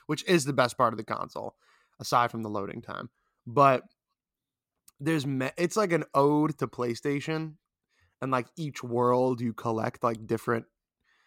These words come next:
accessories and, and consoles from, like, the era. So, like, there's a P S one era, P S two era, P S three.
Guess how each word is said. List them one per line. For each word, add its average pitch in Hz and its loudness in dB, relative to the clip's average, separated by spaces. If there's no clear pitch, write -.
accessories 123 -2
and, 104 -8
and 104 -8
consoles 120 0
from, 110 -4
like, 110 -2
the 113 -8
era. 117 0
So, - -8
like, 107 -4
there's 110 -10
a 104 -14
P 113 -8
S - -10
one 175 -2
era, 143 0
P 123 -8
S 110 -10
two 135 -4
era, 123 -2
P - -10
S 113 -10
three. 127 -2